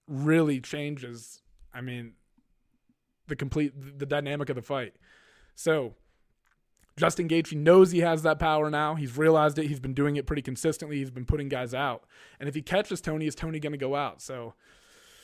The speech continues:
I mean, I know there's a lot more to it than that. I think that it, as the core, as,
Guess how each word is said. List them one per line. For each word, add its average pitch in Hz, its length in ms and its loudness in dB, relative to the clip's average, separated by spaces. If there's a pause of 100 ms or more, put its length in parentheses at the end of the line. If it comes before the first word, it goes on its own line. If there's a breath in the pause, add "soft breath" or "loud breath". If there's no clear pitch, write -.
(560 soft breath)
I 175 260 0
mean, 190 140 4
I 185 80 4
know 190 180 6
there's 170 180 2
a 160 60 4
lot 156 240 4
more 147 160 0
to 156 240 -2
it 151 120 2
than 135 160 -8
that. 123 280 -10
I 143 140 -4
think 180 380 -4
that 156 200 0
it, 165 260 -8
as 165 220 -2
the 156 100 -2
core, 185 380 0
as, 180 160 2